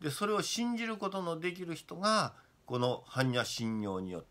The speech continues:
て強く、うー、支えられながら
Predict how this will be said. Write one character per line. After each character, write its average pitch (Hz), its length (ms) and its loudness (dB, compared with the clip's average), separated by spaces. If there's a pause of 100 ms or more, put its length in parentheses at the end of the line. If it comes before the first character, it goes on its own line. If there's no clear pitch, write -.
(120)
て 180 320 -2
強 220 260 -2
く、 - 240 -12 (300)
う 82 80 -12
ー、 76 340 -8 (240)
支 147 320 -2 (100)
え 160 60 2
ら 156 120 4
れ 151 100 0
な 135 160 -4
が 160 100 -2
ら 208 180 -2